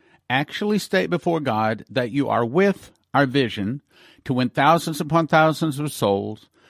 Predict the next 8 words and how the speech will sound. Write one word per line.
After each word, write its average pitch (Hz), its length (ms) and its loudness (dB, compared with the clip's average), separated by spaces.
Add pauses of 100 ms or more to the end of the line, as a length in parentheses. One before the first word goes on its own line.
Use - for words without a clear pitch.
(160)
to 113 100 -6
teach 147 360 -2
prophecy 160 580 2
and 160 120 -2
walk 156 260 0
in 156 100 -2
sevenfold 147 640 0
miracles, 107 600 -4